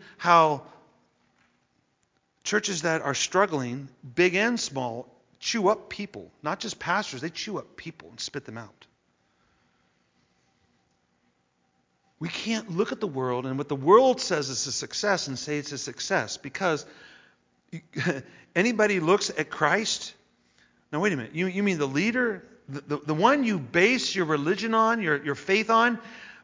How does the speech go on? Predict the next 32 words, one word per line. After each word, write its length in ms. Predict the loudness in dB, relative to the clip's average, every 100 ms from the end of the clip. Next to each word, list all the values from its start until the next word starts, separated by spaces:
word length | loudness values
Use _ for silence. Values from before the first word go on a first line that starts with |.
| _
was 160 | -6 -6
killed? 440 | 4 6 6 4 -4 -18 -20 _ _ _ _ _
Well, 140 | -10
that 140 | -10 -4
doesn't 260 | -4 -4
seem 220 | -6 -8 -10
like 220 | -10 -12
much 180 | -14 -16
of 100 | -18
a, 100 | -20 _ _ _ _
much 200 | -16 -14
of 100 | -16
a, 1000 | -20 -20 _ _ _ _ _ _ _ -18
a 20 |
leader. 420 | -12 -10 -10 -12 -18 _ _ _ _ _ _ _ _ _ _ _ _ _ _ _ _ _ _ -4
And 80 |
you're 100 | 0
like, 120 | 0 0
"Well, 120 | -2
wait 120 | -2
a 40 |
minute, 160 | -4 -8
though. 200 | -10 -14 -20 -10
But 120 | -8
see, 120 | -4
he 100 | -2
rose 280 | 0 2 0
again." 320 | -2 -8 -10 -16 2
Oh! 720 | 4 6 8 8 6 0 -10 -20 _ _
<laughs> 340 | _ -20 2
Oh! 500 | 10 10 10 4 -6 -18 -20 _ _ _ -4
Okay. 420 | 6 8 6